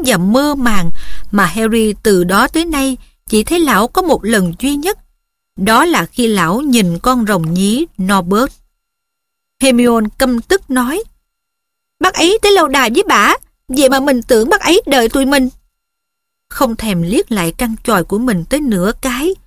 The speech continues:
lão Hagrid chậm chậm sống bước cùng bà Maxim ngang bãi đất. Đoàn học trò Bill Bartons theo sau, phải chạy bộ mới kịp những sải chân khổng lồ của hai người. Ron ngờ ngợ,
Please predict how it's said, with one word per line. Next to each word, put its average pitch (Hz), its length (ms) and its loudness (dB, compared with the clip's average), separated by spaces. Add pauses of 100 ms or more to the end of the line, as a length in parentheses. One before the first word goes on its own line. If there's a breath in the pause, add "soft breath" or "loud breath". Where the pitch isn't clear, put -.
(360)
lão 208 220 2
Hagrid 269 420 0 (120)
chậm 175 260 -2
chậm 170 320 -2
sống 269 340 -2
bước 349 260 2
cùng 190 200 -2
bà 185 160 2
Maxim 220 680 -2 (200)
ngang 196 360 -2
bãi 175 180 -4
đất. 285 200 0 (720)
Đoàn 233 220 2
học 208 200 -4
trò 196 220 2
Bill 226 320 0 (100)
Bartons 214 540 0 (120)
theo 240 200 -2
sau, 240 440 -4 (320)
phải 262 120 0
chạy 190 220 2
bộ 190 280 2
mới 302 180 0
kịp 208 300 0
những 202 260 0
sải 202 260 0
chân 240 260 0
khổng 202 340 -2
lồ 269 340 2
của 190 200 -4
hai 247 280 -4
người. 208 360 0 (680)
Ron 208 340 0
ngờ 190 300 0
ngợ, 170 360 -4